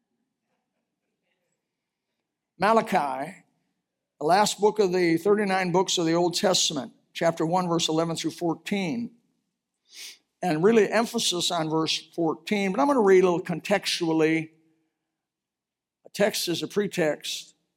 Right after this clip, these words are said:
without a context. "For from the rising of the sun, even unto the going down of the same, my name shall be" what?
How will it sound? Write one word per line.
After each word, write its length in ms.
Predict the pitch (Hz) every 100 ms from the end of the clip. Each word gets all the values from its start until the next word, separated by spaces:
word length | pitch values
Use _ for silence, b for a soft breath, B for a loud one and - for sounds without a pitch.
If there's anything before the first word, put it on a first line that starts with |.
| _ -
without 200 | 147 151
a 60 |
context. 920 | - 175 156 151 - - _ - - _ _ _ _ _ _ _ _ _ _ _ _ _ _ _ _
"For 100 | 165
from 140 | 202 196
the 60 |
rising 380 | 208 247 233 262
of 100 | 226
the 80 | 190
sun, 340 | - 247 208
even 240 | 202 214 196
unto 160 | 185
the 80 | 175
going 320 | 190 208 196
down 240 | 185 190 180
of 80 |
the 100 | 147
same, 440 | 147 - 202 156 151
my 180 | 156 180
name 260 | 185 185
shall 220 | 165 190
be" 400 | 160 170 160 147 - -
what? 420 | 156 135 -